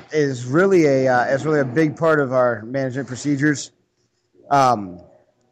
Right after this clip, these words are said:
you know, from your opening task in the morning, you know, come in, unlock the door, open the safe,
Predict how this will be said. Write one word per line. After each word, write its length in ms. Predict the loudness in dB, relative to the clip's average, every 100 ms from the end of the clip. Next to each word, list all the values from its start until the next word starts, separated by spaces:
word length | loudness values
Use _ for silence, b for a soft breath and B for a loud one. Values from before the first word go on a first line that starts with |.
| _
you 120 | -4
know, 160 | -2 -2
from 640 | 0 2 2 -2 -8 -12 -12
your 260 | -4 -2 0
opening 380 | 0 0 -2
task 380 | -2 -4 -4 -4
in 100 | -4
the 60 | -2
morning, 680 | 0 0 0 -4 -8 -12 -10
you 100 | -6
know, 180 | -4 -4
come 220 | -2 -2
in, 100 | -2
unlock 360 | -2 -2 -2 -2
the 80 | -2
door, 640 | 0 2 4 2 -2 -6 -2
open 260 | -2 -2
the 80 | -4
safe, 760 | -2 -2 0 -2 -6 -16 -20